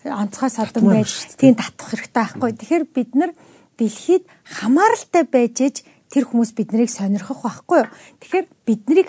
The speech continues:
Speaker 1: хамааралтай байлгах боломжтой нэг юм бол ийм байгаль дээлтэй, байгаа нөөц болцоондоо өөрийнхөө чадвараар амьдрч чадах тэр соёлоо бас гаргаж ирэх боломж байгаа даа байхгүй юу?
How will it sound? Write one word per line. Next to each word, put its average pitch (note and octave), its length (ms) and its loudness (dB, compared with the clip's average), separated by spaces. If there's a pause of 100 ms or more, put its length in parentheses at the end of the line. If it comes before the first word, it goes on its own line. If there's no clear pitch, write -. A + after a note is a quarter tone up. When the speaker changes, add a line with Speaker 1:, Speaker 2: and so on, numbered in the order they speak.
(100)
Speaker 1:
хамааралтай C4+ 480 0
байлгах - 480 -6
боломжтой A#3 560 -2
нэг C4 240 4
юм D4 160 2
бол F#4+ 160 2 (480)
ийм A#3+ 320 4 (160)
байгаль C4 400 0
дээлтэй, A3+ 720 -2 (240)
байгаа C4 320 0
нөөц A3 480 -2
болцоондоо G#3+ 640 -4 (240)
өөрийнхөө C4 480 6
чадвараар G3 560 -6
амьдрч G#3 240 -4
чадах - 400 -12
тэр A3 160 -2 (320)
соёлоо A3 560 2 (480)
бас - 260 -8
гаргаж F#3 380 -12
ирэх - 100 -20
боломж F#3 320 -16
байгаа F#3+ 220 -20
даа - 100 -20
байхгүй - 320 -20
юу? - 100 -20